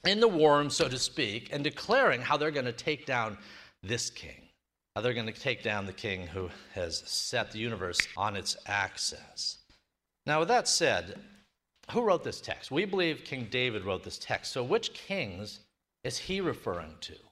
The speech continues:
in his mind's eye? Who are these pompous, arrogant buffoons who think they're gonna break the Lord over their knee? They're saying they're gonna break those bonds in pieces. They think they have this ability. Who says that? Who talks that way about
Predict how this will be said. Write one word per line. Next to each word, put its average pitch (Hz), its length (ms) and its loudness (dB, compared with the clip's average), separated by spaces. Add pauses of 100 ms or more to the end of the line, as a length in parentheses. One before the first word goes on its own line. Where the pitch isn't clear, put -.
(220)
in 135 160 -2
his 147 400 0 (100)
mind's 123 440 2
eye? 95 380 0
Who 165 120 2
are 196 140 6
these 147 300 -2
pompous, 151 720 2 (260)
arrogant 151 460 6 (340)
buffoons 131 580 2
who 131 120 -2
think 139 180 0
they're 147 120 2
gonna 127 340 0
break 156 340 6
the 160 80 2
Lord 139 320 6
over 123 160 2
their 120 140 2
knee? 135 340 0 (400)
They're 147 160 2
saying 170 180 4
they're 143 120 4
gonna 131 140 2
break 170 200 6
those 147 200 4
bonds 151 400 6
in 123 80 -4
pieces. 101 500 -2
They 120 100 0
think 165 240 0
they 139 80 0
have 135 140 2
this 113 100 -6
ability. 117 300 2
Who 220 120 6
says 196 500 4
that? 98 200 4
Who 277 140 4
talks - 480 4
that 107 260 2
way 80 340 -2 (460)
about 170 380 6